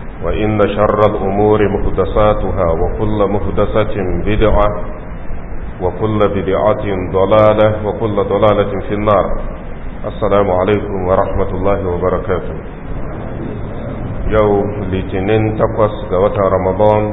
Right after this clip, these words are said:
hijira na da shekara dubu da ɗari hudu da talatin da bakwai, wanda ya dace da sha uku ga watan shida, shekara ta dubu biyu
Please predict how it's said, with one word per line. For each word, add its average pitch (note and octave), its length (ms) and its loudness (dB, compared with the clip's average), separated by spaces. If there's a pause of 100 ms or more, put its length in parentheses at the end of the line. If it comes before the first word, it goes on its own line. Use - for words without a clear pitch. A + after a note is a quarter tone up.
(100)
hijira G#2+ 360 0
na G2+ 120 2
da F#2 120 -4
shekara G2+ 400 0
dubu G2+ 260 -4
da G2 100 0
ɗari F2+ 300 -4
hudu G#2 220 -4
da - 80 -10
talatin F#2 420 -4
da F#2+ 80 0
bakwai, G#2+ 380 2 (1500)
wanda G2+ 220 -2
ya G2+ 80 2
dace G#2+ 360 4
da F#2 120 -2
sha A2 200 2
uku G2 240 -2
ga F#2 100 -2
watan G2 380 0
shida, A2 220 2 (180)
shekara G2+ 400 0
ta G#2 80 -2
dubu G2 300 -4
biyu G#2 320 -4